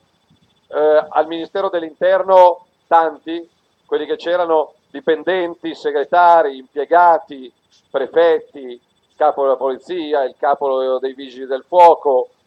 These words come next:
questori, e c'era una marea di gente e c'era qualcuno che piangeva, io gli ho detto: "No, no", perché sicuramente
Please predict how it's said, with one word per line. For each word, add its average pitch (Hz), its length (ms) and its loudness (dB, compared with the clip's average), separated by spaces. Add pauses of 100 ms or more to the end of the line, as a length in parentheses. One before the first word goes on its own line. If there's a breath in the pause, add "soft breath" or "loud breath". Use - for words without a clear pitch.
(120)
questori, 147 800 0 (460)
e 139 100 -14
c'era 190 420 0
una 175 200 -2
marea 185 300 0
di 196 120 -12
gente 147 720 -4 (580)
e 147 100 -14
c'era 233 260 -2
qualcuno 214 760 -2 (140)
che 180 140 -8
piangeva, 151 760 -6 (400)
io 240 120 -6
gli 214 80 -6
ho 196 40 0
detto: 151 260 -4
"No, 143 520 -4 (640)
no", 151 500 0 (420)
perché 156 240 -8
sicuramente 202 880 -4